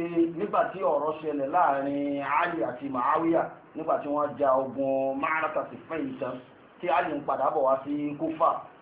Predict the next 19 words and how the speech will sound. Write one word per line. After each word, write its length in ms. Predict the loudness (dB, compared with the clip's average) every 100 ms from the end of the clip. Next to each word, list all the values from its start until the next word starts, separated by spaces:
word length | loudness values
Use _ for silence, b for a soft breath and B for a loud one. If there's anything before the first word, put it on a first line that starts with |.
| -20 -20 -20 -18 2
lórí 260 | 6 6
pé 100 | 6
wọ́n 160 | 4 4
ti 180 | 0 -4
ṣe 40 |
tàkíìmù 540 | 2 2 2 0 0 0
pé 180 | -2 -4 2 4 4 0 -4
a 240 | 2 6 6
fi 180 | 2 0
ọ̀rọ̀ 320 | 4 6 6
Ọlọ́run 200 | 4 4
Ọba 160 | 4 4
dájọ́ 320 | 4 4 4
láàrin 760 | 4 4 4 2 0 0 -2 -4
àwa 260 | 2 4 4
méjèèjì, 360 | 2 -4 -4 -4
Muawiya 400 | 0 0 2 0
àti 680 | 0 -4 -4 -2 -4 -4 0
Ali. 400 | 2 2 0